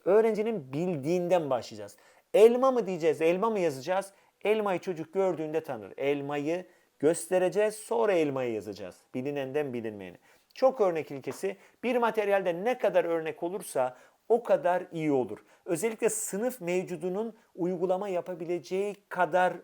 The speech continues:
örnek olmalı. Mesela ben bir tane materyal biliyorum.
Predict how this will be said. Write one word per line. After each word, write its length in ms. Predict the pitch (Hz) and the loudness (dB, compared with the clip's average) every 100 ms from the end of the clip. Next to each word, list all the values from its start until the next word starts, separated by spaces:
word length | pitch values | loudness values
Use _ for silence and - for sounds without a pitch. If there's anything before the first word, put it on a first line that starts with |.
| - | 0
örnek 440 | 156 143 135 - | 2 2 -2 -2
olmalı. 400 | 117 104 95 90 - - - | -4 -4 -8 -12 -20 -20 -4
Mesela 440 | 220 233 220 175 | -2 2 4 4
ben 260 | 208 220 214 _ _ 160 | 4 2 -2 _ _ -8
bir 180 | 208 | -2
tane 300 | 220 196 180 | 2 4 2
materyal 640 | 180 180 190 180 190 190 - - _ - | 0 -2 0 2 4 4 2 -10 _ -10
biliyorum. 600 | 131 131 135 143 208 | -6 -2 0 0 -2